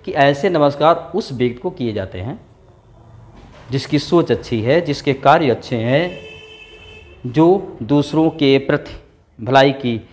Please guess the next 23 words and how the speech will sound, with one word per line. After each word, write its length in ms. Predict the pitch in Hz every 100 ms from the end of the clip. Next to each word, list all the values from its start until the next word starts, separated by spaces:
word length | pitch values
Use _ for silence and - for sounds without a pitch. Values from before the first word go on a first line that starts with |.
| _ _ -
आ, 340 | 107 110 107
बातें 560 | 98 101 101 131 139 170
रखता, 320 | 117 - 127
भलाई 260 | 131 127 127
की 140 | 127
सोच 280 | 120 160 139
रखता, 320 | 117 - 135
भलाई 240 | 131 117 123
का 120 | 123
कार्य 340 | - 156 175
करता 360 | - 95 - 98
है। 160 | 117 156 - _ _ _ _ _ _ _ _ _ _ _ - - _ _ _ _ _ -
भला 100 | 143
उस 140 | 151
व्यक्ति 180 | 175 175
को 80 | 190
कौन 200 | 247 254
गाली 240 | 107 98
देगा, 300 | 95 98 - - _ -
उसकी 200 | 127 -
कौन 200 | 147 214
निंदा 220 | 147 101
करेगा? 400 | 92 95 92 95